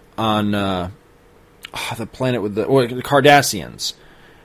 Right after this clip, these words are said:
And the, like, the leaders would make an announcement where all the people would stop and watch. The, it's very much like that. So everybody stops and watches this. And it's a newsflash that says, here we see the famed scientist Jor-El and his bride-to-be Lara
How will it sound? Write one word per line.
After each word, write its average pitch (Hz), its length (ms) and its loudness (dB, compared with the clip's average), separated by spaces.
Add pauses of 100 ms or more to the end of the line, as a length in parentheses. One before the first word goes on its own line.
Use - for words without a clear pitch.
(200)
And 127 200 2
the, 113 280 4
like, 117 200 0
the 120 100 -2
leaders 117 420 0
would 107 160 0
make 110 200 0
an 117 80 0
announcement 110 580 -2
where 107 120 0
all 110 140 4
the 110 80 0
people 104 260 -4
would 110 140 2
stop 107 380 2
and 110 140 -2
watch. 104 300 0
The, 113 100 -2
it's 113 260 -2
very 143 280 8
much 127 240 0
like 107 180 0
that. 98 200 -2
So 123 100 -2
everybody 120 300 0
stops 110 340 -2
and 107 100 -4
watches 104 360 -2
this. 95 200 -4
And 143 140 0
it's 170 140 -2
a 170 40 0
newsflash 160 500 2
that 120 80 -4
says, 117 320 -2 (500)
here 247 180 4
we 294 120 6
see 208 180 2
the 220 120 6
famed 165 360 0
scientist 135 400 0
Jor-El 120 540 6
and 110 120 0
his 123 180 2
bride-to-be 147 840 2
Lara 104 540 2